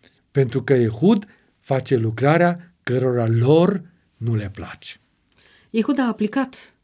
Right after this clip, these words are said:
Speaker 2: judecata.
Speaker 1: A aplicat judecata.
Speaker 2: Și apoi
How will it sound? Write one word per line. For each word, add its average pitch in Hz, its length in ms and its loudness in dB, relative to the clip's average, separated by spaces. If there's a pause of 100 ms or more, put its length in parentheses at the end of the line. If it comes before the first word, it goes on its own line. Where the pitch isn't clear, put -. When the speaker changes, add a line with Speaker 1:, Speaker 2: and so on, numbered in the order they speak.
(240)
Speaker 2:
judecata. 190 720 -4
Speaker 1:
A 139 80 -2
aplicat 196 420 4
judecata. 269 640 0
Speaker 2:
Și 214 320 0
apoi 190 600 -2